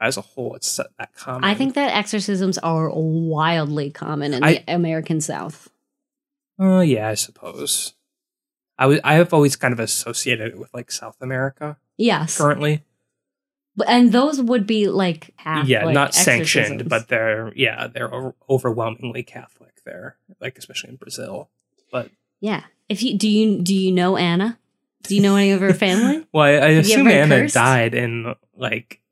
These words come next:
Speaker 1: the
Speaker 2: Maybe
Speaker 1: forties or fifties.
Speaker 2: they did ancestry dot com or something.
Speaker 1: True.
Speaker 2: I don't know. If
Speaker 1: But
Speaker 2: you have any cool info, share it with us.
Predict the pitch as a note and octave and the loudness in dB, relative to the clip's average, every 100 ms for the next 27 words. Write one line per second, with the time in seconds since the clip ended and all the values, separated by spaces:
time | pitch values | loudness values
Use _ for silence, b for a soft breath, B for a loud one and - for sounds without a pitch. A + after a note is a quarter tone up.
0 | _ _ C3 A2+ A#2+ C3 - A#3 C3 A#2+ | _ _ -20 -14 -10 -10 -2 2 2 4
1 | A#2+ A#2 - - - B2+ B3+ B3+ C#4+ C4+ | 2 0 -4 -6 -10 -8 -2 0 0 0
2 | C4+ A#3+ B3 A#3+ A3+ - A3+ G3+ - G#3+ | 0 2 0 -2 -4 -4 -2 -2 -2 -2
3 | G#3+ G3 E3+ - - - - - G#3 A#3+ | 0 -2 -4 -8 -12 -8 -6 -2 0 0
4 | D3+ D#3 - B B B - D4 F4 G#4 | 0 -4 -6 B B B -2 0 2 2
5 | G4 F4 E4+ C#4+ D4+ C#4+ F3 F3+ B3+ C#4+ | 2 2 0 0 0 0 -2 -2 -2 -2
6 | A#3 F3 - - - | -4 -6 -12 -18 -20